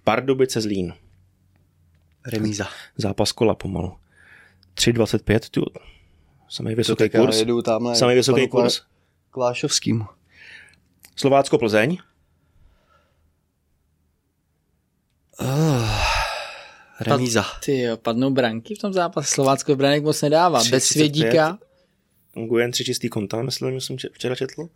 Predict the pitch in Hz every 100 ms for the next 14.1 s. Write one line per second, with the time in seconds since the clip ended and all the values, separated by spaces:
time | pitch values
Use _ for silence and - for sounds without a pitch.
0 | _ 135 127 131 _ _ _ _ _ _
1 | _ _ - - - 123 120 113 101 110
2 | 143 160 175 165 139 - - - - -
3 | - _ _ _ - 165 - 151 110 -
4 | - _ _ _ _ _ _ _ _ _
5 | - - _ - - _ _ - 98 95
6 | 127 - - - 98 113 139 143 143 135
7 | - - 104 101 110 135 160 - - _
8 | _ - - - - - - _ 110 110
9 | 120 131 - 123 135 190 208 156 131 120
10 | 120 117 98 104 - - 147 120 107 107
11 | 107 - _ _ _ _ _ _ _ _
12 | _ - - - - - - - - 143
13 | 156 160 165 202 143 135 190 208 196 170
14 | 135